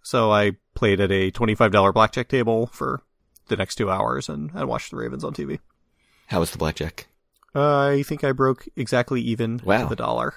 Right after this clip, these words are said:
Speaker 2: That's awesome.
Speaker 1: And the dealer liked me 'cause she got to drop a green chip, so,
Speaker 2: Oh.
Speaker 1: 'cause of my tipping.
Speaker 2: <laughs> That's good. Borgata always good dealers, I feel like, or usually,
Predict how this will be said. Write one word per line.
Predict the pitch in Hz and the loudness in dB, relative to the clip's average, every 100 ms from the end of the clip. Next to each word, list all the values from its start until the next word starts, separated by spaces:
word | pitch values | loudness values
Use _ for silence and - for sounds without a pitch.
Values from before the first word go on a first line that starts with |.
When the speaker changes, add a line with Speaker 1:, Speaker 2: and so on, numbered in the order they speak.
| - | -10
Speaker 2:
That's | - | -4
awesome. | 113 123 87 - _ _ _ _ _ - | -2 -2 -6 -14 _ _ _ _ _ -8
Speaker 1:
And | 123 107 104 - - _ | -4 -4 -6 -12 -20 _
the | 117 | -2
dealer | 107 95 95 117 | 0 2 0 -4
liked | 120 - | -10 -8
me | - | -12
'cause | 156 147 | -10 -10
she | - | -10
got | - | -10
to | - | -8
drop | - 120 - | -6 -6 -6
a | - | -10
green | 139 127 | -8 -8
chip, | - - - - | -10 -14 -18 -14
so, | - 123 - - - | -12 -8 -8 -8 -2
Speaker 2:
Oh. | 135 131 | 0 0
Speaker 1:
'cause | 113 107 | -2 -2
of | |
my | 104 | -2
tipping. | 104 127 131 - _ - | -2 -4 -6 -8 _ -10
Speaker 2:
<laughs> | - 160 156 233 156 170 - - - | 4 6 6 4 2 0 -8 -18 -8
That's | 92 | 0
good. | - 120 - _ - | 4 4 0 _ 2
Borgata | 123 123 120 | 6 10 10
always | 110 104 - | 10 8 4
good | 98 | 2
dealers, | 92 90 92 | 4 2 2
I | 90 | 2
feel | 95 | 2
like, | 87 | 4
or | 120 | 4
usually, | 104 92 87 85 90 90 | 4 2 -2 -2 -2 -6